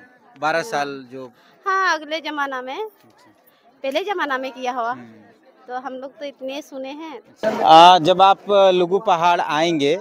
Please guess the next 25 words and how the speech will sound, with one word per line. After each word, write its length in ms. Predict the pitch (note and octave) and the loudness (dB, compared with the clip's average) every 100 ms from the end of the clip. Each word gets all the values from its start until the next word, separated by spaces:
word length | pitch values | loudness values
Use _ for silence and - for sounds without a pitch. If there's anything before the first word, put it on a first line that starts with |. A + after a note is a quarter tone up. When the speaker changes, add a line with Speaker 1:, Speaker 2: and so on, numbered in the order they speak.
| D#4 | -6
Speaker 1:
लुगु 220 | D#3+ D3 | -8 -6
बाबा 300 | D3 D3 C#3+ | 0 0 0
के 120 | C3+ D3 | -2 -4
पास 200 | C#3+ C3+ | -4 -2
जाने 300 | C3+ C3 C#3 | -2 -4 -6
के 140 | C3 | -8
लिए, 180 | A#2+ D#3 _ _ | -10 -14 _ _
तो 240 | A3+ B3 G#3 | -20 -20 -8
पहाड़ 440 | D#3+ D3 E3+ F#3 | -4 0 2 0
चढ़ने 420 | E3 F3+ E3+ F#3 | 0 -4 -2 -4
से 140 | G3 G3 | -4 -8
थोड़ा 420 | - - F#3+ G#3 | -10 -2 2 2
सा 120 | G#3+ | 0
पहले 400 | G3+ F#3 E3+ F#3+ A#3 - - - - | -2 -2 -2 -4 -6 -12 -20 -20 -6
अंदर 280 | D3+ E3 F3 | -4 0 2
आकर 300 | F3+ F3 F#3 | 2 0 -4
जाहिर 380 | D#3 D#3 F3+ F#3 | 0 0 0 -2
थान 240 | F#3 F3+ | -2 -2
के 100 | E3+ | -2
बगल 300 | D#3+ E3 D#3 | 0 0 0
में 180 | A2+ G#2 - - | -2 -12 -20 -18
ये 360 | C#3 G3 G#3 | -2 2 2
एक 120 | G#3 E3 | 0 0
जगह 260 | F3 F3 | 0 4
है। 380 | D#3+ D#3+ A3 _ | 2 2 -4 _